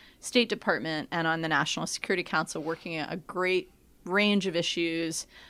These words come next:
um, ended up as Principal Deputy Assistant Secretary of Defense for Asia and Pacific, I think. Uh, North Korea, anybody? She's incredibly smart. She's a strategic thinker.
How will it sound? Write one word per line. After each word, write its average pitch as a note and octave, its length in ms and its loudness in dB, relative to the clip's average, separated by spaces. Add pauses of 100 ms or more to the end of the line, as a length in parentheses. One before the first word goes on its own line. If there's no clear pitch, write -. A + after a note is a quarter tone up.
(120)
um, E3+ 340 2
ended F#3+ 300 6
up E3+ 160 6
as E3 180 2
Principal F#3+ 540 -4
Deputy E3+ 420 -4
Assistant D#3+ 460 -8
Secretary D#3 640 -4
of D#3 140 -8
Defense E3 560 -2
for D#3 640 -2 (400)
Asia F#3 300 4
and E3 140 -2
Pacific, C#4+ 520 0
I C#4 100 4
think. D4+ 480 -4 (380)
Uh, D3+ 340 0
North D#3 280 -8
Korea, F3+ 200 -2
anybody? A3 480 -2 (720)
She's A3+ 280 2
incredibly G3 640 6
smart. F3 440 -2
She's F3 220 -2
a F#3+ 100 -2
strategic F#3 640 -2
thinker. F3 560 0